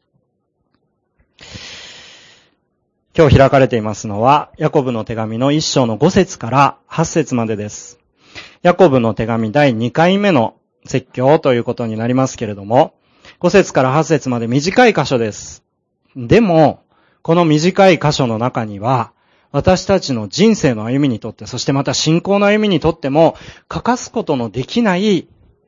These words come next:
そのような事柄が教えられているのではないかと思うんです。知恵、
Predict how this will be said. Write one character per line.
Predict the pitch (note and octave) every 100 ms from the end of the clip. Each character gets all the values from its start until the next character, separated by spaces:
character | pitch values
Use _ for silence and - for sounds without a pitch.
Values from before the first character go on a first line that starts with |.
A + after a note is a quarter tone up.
| _ _
そ | - A2
の | C3
よ | D#3+
う |
な | D#3+ C3
事 | A#2+ B2
柄 | B2 A#2+
が | C3 E3 - _ _ _
教 | B2 -
え | B2+
ら | B2 B2
れ | A#2+
て | B2
い | A#2
る | A#2+
の | A#2+
で | A2
は | G#2+
な | A2+
い | A#2+
か | A2+
と | G#2+ C#3+ C#3+ - _ _
思 | A#2 A2+
う |
ん | G2+
で | F#2+
す。 | - - _ _ _ _ _ _ _ _ _ _ _ _ _ _ _ _ _ _ _ - - - _ _
知 | - - D3
恵、 | E3 E3